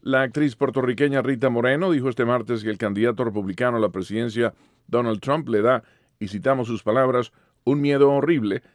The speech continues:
y que la mejor arma contra él es que los hispanos se registren como votantes y apuesten por la demócrata Hillary Clinton en las elecciones de noviembre. Moreno destacó durante una conferencia telefónica con periodistas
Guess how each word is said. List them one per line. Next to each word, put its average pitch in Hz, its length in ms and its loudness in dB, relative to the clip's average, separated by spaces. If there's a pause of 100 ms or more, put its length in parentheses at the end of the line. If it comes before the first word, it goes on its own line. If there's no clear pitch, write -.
(180)
y 95 120 -8
que 110 100 0
la 110 100 4
mejor 131 240 0
arma 127 400 2
contra 113 480 0
él 175 240 0 (320)
es 117 180 0
que 135 120 0
los 110 160 0
hispanos 135 460 -2
se 131 60 -2
registren 113 480 -4
como 104 180 -4
votantes 131 600 0 (320)
y 113 120 0
apuesten 143 520 2
por 113 180 -6
la 104 100 0
demócrata 110 520 -2
Hillary 117 240 0
Clinton 120 480 -4 (420)
en - 120 -10
las 107 160 -2
elecciones 107 420 -2
de 110 80 0
noviembre. 110 460 0
Moreno 123 400 -2 (340)
destacó 110 560 0 (340)
durante 95 300 -4
una 127 140 0
conferencia 110 720 0
telefónica 117 560 -2
con 101 160 -4
periodistas 123 680 -2